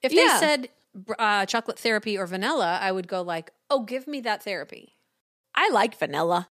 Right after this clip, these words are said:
Speaker 1: It's good. It's good. If you
Speaker 2: I
Speaker 1: put
Speaker 2: am
Speaker 1: chocolate
Speaker 2: actually
Speaker 1: sauce
Speaker 2: the,
Speaker 1: on
Speaker 2: like,
Speaker 1: it.
Speaker 2: I feel the only person in the family that prefers vanilla or strawberry over chocolate.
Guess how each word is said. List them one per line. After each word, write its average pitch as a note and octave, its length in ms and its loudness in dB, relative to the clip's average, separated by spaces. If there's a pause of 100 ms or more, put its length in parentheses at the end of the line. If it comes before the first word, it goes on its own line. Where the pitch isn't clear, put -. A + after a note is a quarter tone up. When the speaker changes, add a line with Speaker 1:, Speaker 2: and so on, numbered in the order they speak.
(320)
Speaker 1:
It's D#4 160 -6
good. A4 440 -6 (400)
It's F4 180 -10
good. A#4+ 180 -4 (400)
If C4+ 180 0
you D4 60 4
Speaker 2:
I F4+ 40 4
Speaker 1:
put A4 80 4
Speaker 2:
am C5 60 4
Speaker 1:
chocolate - 220 0
Speaker 2:
actually E4+ 300 0
Speaker 1:
sauce C4 140 4
Speaker 2:
the, C#4 100 2
Speaker 1:
on B3+ 160 4
Speaker 2:
like, A#3+ 80 -4
Speaker 1:
it. - 20 0
Speaker 2:
I A#3 60 -2
feel D4+ 200 -2
the A3+ 120 0
only B3+ 160 0
person B3 260 -2
in A#3 60 -4
the G3 60 -2
family G3+ 280 0
that - 100 -4
prefers G3 640 0
vanilla F3+ 480 2
or E3+ 80 -4
strawberry E3 500 -2
over D#3 140 -6
chocolate. E3+ 440 -4